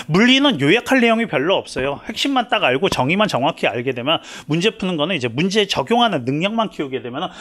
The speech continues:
문제 푸는 데는 아무 어려움이 없어요. 자, 이게 바로 속력과 속도입니다. 자, 그래서 어디를 한 거냐면 이 페이지 볼게요. 이 페이지에 보면,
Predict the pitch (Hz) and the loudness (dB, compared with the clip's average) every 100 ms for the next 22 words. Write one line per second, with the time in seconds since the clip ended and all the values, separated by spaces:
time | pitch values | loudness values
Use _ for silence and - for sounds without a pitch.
0 | - 127 131 185 - 175 170 143 127 151 | -14 -8 -4 -6 -6 -4 -4 -4 -4 -2
1 | 113 120 143 143 87 - 127 98 139 - | -2 -2 -4 -4 -6 -2 -2 -2 -6 -8
2 | - - - 160 110 - 165 254 220 208 | -20 -10 0 0 0 -4 0 2 4 2
3 | 220 269 262 - 185 - - 254 220 - | 0 -2 -2 0 -4 -4 -4 0 0 0
4 | 139 147 123 117 151 - - - - - | -2 0 0 2 0 -2 -14 -16 -16 -16
5 | - _ _ - - - 175 113 - - | -20 _ _ -12 -6 0 2 2 -4 -12
6 | - - 233 - 147 156 202 202 175 156 | -4 0 4 4 4 4 2 2 2 0
7 | 180 160 123 151 180 214 196 143 - 135 | 2 0 -2 -4 0 0 0 -4 0 0
8 | 175 147 165 - 190 180 175 143 143 185 | 2 0 -4 -2 0 2 2 2 0 0
9 | 147 | -2